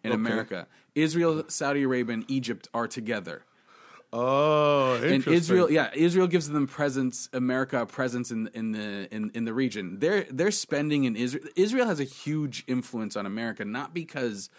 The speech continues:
Speaker 1: of their lobbying, but because
Speaker 2: Uh-huh.
Speaker 1: they give them a presence. And what they realized, what this article was t-, saying, was
Speaker 2: Uh-huh.
Speaker 1: if, if, um,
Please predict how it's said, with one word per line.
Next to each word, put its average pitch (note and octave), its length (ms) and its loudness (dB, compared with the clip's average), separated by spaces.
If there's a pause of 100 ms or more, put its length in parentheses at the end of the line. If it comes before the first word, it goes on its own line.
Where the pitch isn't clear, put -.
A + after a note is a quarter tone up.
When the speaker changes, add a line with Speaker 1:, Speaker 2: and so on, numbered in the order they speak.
(200)
Speaker 1:
of G2+ 440 -6
their G#2+ 180 0
lobbying, G2 600 -4 (180)
but B2 160 -8
because A#2+ 540 -2
Speaker 2:
Uh-huh. G2 80 -18
Speaker 1:
they B2 140 -2
give A2+ 360 -2
them A2+ 160 -2
a G2+ 60 -6
presence. A2 400 -6 (340)
And C#3+ 120 2
what D3 120 0
they D3 140 4
realized, C#3+ 580 0
what A#2+ 220 -4
this B2 180 -6
article D3+ 340 -2
was A#2+ 140 -2
t-, - 140 -16
saying, A2 420 -4 (300)
was B2+ 240 2
Speaker 2:
Uh-huh. A2 80 0
Speaker 1:
if, - 360 -2 (640)
if, D3+ 320 0
um, B2+ 520 2